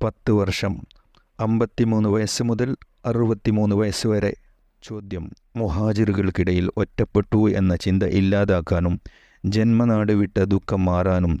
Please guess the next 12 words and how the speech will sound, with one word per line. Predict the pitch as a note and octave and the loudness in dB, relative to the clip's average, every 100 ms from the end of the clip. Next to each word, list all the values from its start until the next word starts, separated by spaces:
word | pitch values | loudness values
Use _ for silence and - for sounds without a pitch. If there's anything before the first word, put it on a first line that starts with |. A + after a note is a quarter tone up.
| - | -2
തീർത്ത | G2 A2 F#2 G2 - | 0 0 0 -2 -2
സൗഹൃദം | - F#2+ G2 A2 G2 F#2 F#2 - | -2 0 2 0 0 0 -2 -2
എന്തായിരുന്നു? | G#2 F#2+ F#2 F#2 F#2 F2 F2 - _ _ _ _ | 0 2 2 2 2 2 0 -4 _ _ _ _
ഉത്തരം, | B2+ - G#2+ F#2 F2 - _ - | -14 -10 -10 -10 -10 -12 _ -4
ഓരോ | A#2 A#2+ A#2+ A#2 | 0 2 2 2
മുഹാജിറിനെയും | G2+ F#2+ G#2 G#2 G2+ F#2 F#2 F#2 F#2 | 0 0 0 0 0 0 0 0 -2
അൻസാരിയുടെയും | G2 G#2 - A2 G#2+ G#2 G2 G2 F#2+ F2+ | 0 0 0 -2 0 2 2 2 0 -2
അടുത്ത | G2+ G#2 - G2+ | -2 -4 -2 -2
ബന്ധുവാക്കി | F#2+ F#2+ F#2+ F2+ E2+ G2 | 0 0 0 0 -2 -4
നിശ്ചയിച്ചു, | F#2+ - G2 F2 - - _ _ _ _ | -4 -2 -2 0 -2 -4 _ _ _ _
സഹോദര | - G2 G2 G2+ G2+ G2+ G2 | -4 -2 0 0 2 0 0
തുല്യനാക്കി. | G2+ G2+ F#2+ F#2+ F#2+ - - | 0 0 0 -2 -4 -4 -6